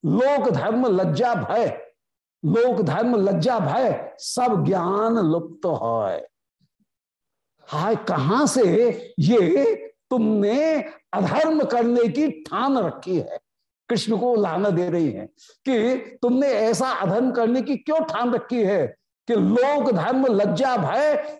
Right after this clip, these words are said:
ज्ञान सबको लुप्त कर देते हो। "एछे नचाए सब नारी गौणे", इस प्रकार सारी नारी गणों को नचाते हो।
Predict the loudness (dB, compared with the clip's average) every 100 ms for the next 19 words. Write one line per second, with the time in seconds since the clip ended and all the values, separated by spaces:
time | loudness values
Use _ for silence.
0 | -8 -2 0 0 0 -2 -6 -14 -4 -4
1 | -2 0 2 2 0 -4 -2 0 2 0
2 | 0 0 0 -4 -8 _ _ -4 0 0
3 | 0 0 0 0 0 0 -2 -2 -2 0
4 | 0 0 0 0 0 0 -2 -4 -8 _
5 | _ -6 -4 -4 -4 -2 -2 -2 0 0
6 | 0 0 0 0 0 0 0 0 0 -2
7 | -2 0 0 0 -4 -8